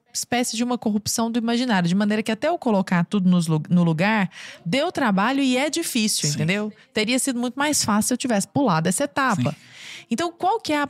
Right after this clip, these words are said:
Speaker 1: o poder de enriquecer o imaginário, sabendo que isso requer da pessoa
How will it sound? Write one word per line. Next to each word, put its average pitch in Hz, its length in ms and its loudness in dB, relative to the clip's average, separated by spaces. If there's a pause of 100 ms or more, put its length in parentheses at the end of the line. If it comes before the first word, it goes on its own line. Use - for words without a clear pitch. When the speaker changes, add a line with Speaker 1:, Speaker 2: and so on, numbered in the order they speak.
(100)
Speaker 1:
o - 80 0
poder 196 880 2
de 185 240 0
enriquecer 247 840 -2
o 202 80 2
imaginário, 180 800 2 (480)
sabendo 277 800 0
que 233 360 2
isso 247 220 0
requer 240 480 2
da 165 120 2
pessoa 160 760 0